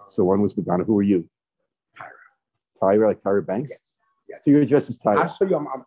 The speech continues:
Speaker 2: my Facebook.
Speaker 1: Excellent. So when you were Tyra Banks, what'd you do?
Speaker 2: Um, just dance.
Speaker 1: What
Speaker 2: Just
Speaker 1: song?
Speaker 2: dance.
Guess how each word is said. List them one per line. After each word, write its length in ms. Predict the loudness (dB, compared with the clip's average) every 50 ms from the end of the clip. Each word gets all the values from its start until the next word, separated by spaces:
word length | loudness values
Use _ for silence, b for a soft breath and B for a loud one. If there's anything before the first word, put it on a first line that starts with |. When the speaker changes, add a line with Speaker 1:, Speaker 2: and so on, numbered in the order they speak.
| -14
Speaker 2:
my 100 | -12 -12
Facebook. 380 | -12 -12 -14 -20 _ _ -20 -20 _ _ -4 -4
Speaker 1:
Excellent. 380 | -4 -4 -4 -6 -6 -6 -8 _ _ _ _ _
So 180 | -2 0 2 2
when 140 | 4 4
you 60 | 4 4
were 100 | 2 2
Tyra 380 | 2 2 2 4 4 2 2
Banks, 300 | 0 0 0 0 -2 -6 -6
what'd 180 | -8 -8 -8 -8
you 80 | -14 -14
do? 160 | -14 -14 -14 _ _ _ _ _ _ _ _ -10 -8
Speaker 2:
Um, 240 | -6 -6 -8 -10 -14 -20
just 160 | -20 -18 -14 -12
dance. 120 | -14 -14 _ _ _ _ _ _ _ _ _ _ _ _ _ _ _ _ _ _ _ _ -4
Speaker 1:
What 100 | -4 -2
Speaker 2:
Just 100 | -2 0
Speaker 1:
song? 160 | -2 -2 -2 -4
Speaker 2:
dance. 80 | -8